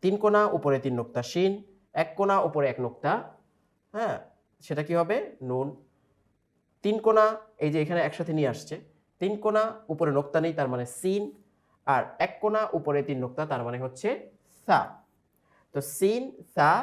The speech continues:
লাম, এদিকে আমরা দেখি সিন তিন কোণা, গোলাকার আকৃতি এবং উপরে দুটি নোক্তা, তার মানে হচ্ছে কফ, সিন কফ লাম। এদিকে দুটা, একটা হচ্ছে তিন কোণা শিন,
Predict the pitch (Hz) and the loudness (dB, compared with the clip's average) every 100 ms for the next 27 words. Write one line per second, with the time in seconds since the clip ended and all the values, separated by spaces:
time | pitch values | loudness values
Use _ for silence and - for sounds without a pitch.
0 | - - 127 127 95 82 - _ _ _ | -2 -8 0 0 0 -8 -20 _ _ _
1 | _ - 196 220 208 208 208 226 240 - | _ -2 2 4 4 2 0 -4 -8 -14
2 | - 196 220 233 - - 160 156 151 151 | -4 -2 -2 -6 -10 -4 0 2 2 0
3 | - - _ _ _ _ _ _ _ 139 | -8 -20 _ _ _ _ _ _ _ 6
4 | 180 202 208 202 208 208 214 165 151 151 | 6 6 2 2 -2 0 2 4 2 0
5 | 160 175 202 254 - 131 147 151 127 - | 2 2 2 0 -6 -8 -6 -4 -6 -6
6 | 117 120 - _ _ _ _ 151 156 156 | -6 -6 -12 _ _ _ _ 2 4 2
7 | 156 151 - 214 - 139 101 - - _ | -2 -6 -6 -8 0 0 0 -6 -20 _
8 | - 185 170 143 131 - 127 - - _ | -6 -4 0 0 0 -2 -6 -6 -12 _
9 | _ _ _ _ - 175 208 226 165 165 | _ _ _ _ 0 2 6 4 4 -2
10 | 165 202 254 - _ _ _ - 151 143 | 2 0 0 -12 _ _ _ -8 -2 -2
11 | 143 143 165 156 156 165 165 - - - | -2 -4 -4 -2 2 0 -2 -14 -8 0
12 | 170 | 0